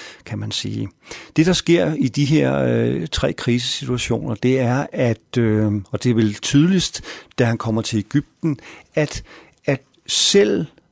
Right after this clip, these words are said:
når han bliver uretfærdigt behandlet, så gør han det rette. Han lader sig bruge af Gud. Han stiller sin, sine ressourcer til rådighed for andre. Selvom det er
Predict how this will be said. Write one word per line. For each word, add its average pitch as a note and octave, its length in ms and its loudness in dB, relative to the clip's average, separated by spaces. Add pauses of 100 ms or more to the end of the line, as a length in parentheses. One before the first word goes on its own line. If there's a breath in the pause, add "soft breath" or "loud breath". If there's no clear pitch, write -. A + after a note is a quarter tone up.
(460)
når C3+ 280 4
han A2 460 0 (480 soft breath)
bliver C3+ 300 4
uretfærdigt C3+ 840 -2 (200)
behandlet, A#2+ 540 -4 (580 loud breath)
så - 160 -2
gør A#2 200 0
han A#2+ 180 0
det A#2+ 180 -6
rette. F#2 300 -6 (720 loud breath)
Han C3 140 4
lader A#2 200 4
sig G#2 200 -4
bruge B2 340 -2
af C#3 100 -8
Gud. B2+ 260 -2 (360 loud breath)
Han C3 200 2
stiller A#2+ 300 4
sin, A2 380 2 (640 loud breath)
sine A2+ 280 -2
ressourcer C3+ 500 0
til C#3 180 -4
rådighed B2 720 -2 (240 loud breath)
for - 240 -4
andre. G#2 420 -6 (1200 loud breath)
Selvom E3+ 340 2
det D#3 200 2
er B2+ 160 2